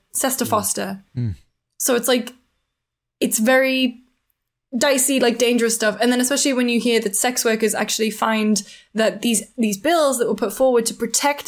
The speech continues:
Speaker 1: them are actually making their jobs more difficult because now they can't vet people online.
Speaker 2: Right,
Speaker 1: Because
Speaker 2: right,
Speaker 1: no
Speaker 2: yeah.
Speaker 1: website wants to house that stuff. But anyway, that's, like, that's the kind of,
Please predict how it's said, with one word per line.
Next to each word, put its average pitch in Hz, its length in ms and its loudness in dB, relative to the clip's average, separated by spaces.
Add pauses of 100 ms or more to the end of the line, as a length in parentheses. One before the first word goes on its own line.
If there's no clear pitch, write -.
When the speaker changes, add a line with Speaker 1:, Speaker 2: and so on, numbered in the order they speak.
Speaker 1:
them 233 600 0 (640)
are 262 140 4
actually 254 300 0
making 233 240 2
their 220 100 2
jobs 214 260 0
more 220 80 2
difficult 214 400 -2
because 208 220 -2
now 220 140 2
they 220 100 0
can't 214 280 0
vet 214 220 -2
people 214 260 -4
online. 196 600 -2
Speaker 2:
Right, 127 340 -4
Speaker 1:
Because 240 320 0
Speaker 2:
right, 233 80 8
Speaker 1:
no 240 220 4
Speaker 2:
yeah. 220 60 0 (100)
Speaker 1:
website 214 300 -2
wants 208 200 -2
to 208 80 -6
house 196 320 -2
that - 160 -6
stuff. - 400 -8 (180)
But 226 100 2
anyway, 208 600 0 (320)
that's, 254 460 0
like, 233 360 0 (440)
that's 226 200 -2
the 247 100 -2
kind 233 220 -2
of, 202 160 -4